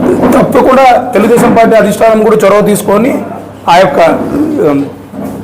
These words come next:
వాళ్ళలో ఉన్నటువంటి, ఆ, భిన్నమైనటువంటి అభిప్రాయాన్ని ఏకం చేసే విధంగా, ఆ, ముందు రోజుల్లో చర్యలు కొనసాగుతాయని వాళ్ళు చెప్తున్నారు. తప్పకుండా ఒక కొలిక్ అనేది వస్తుంది గ్యారెంటీ.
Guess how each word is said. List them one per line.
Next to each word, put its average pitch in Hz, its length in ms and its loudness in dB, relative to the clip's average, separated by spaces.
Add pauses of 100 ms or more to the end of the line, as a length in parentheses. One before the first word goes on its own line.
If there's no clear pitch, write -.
(240)
వాళ్ళలో 196 340 4
ఉన్నటువంటి, 214 760 2 (160)
ఆ, 165 320 2 (320)
భిన్నమైనటువంటి 233 680 2
అభిప్రాయాన్ని 220 680 2
ఏకం 208 220 0
చేసే 202 220 0
విధంగా, 202 440 0 (380)
ఆ, 170 340 2
ముందు 190 200 2
రోజుల్లో 214 420 2 (180)
చర్యలు 202 180 2
కొనసాగుతాయని 180 640 0
వాళ్ళు 180 180 0
చెప్తున్నారు. 180 520 -2 (340)
తప్పకుండా 233 540 2
ఒక 165 140 0
కొలిక్ 202 300 0
అనేది 247 220 2
వస్తుంది 131 280 -4
గ్యారెంటీ. 127 280 -2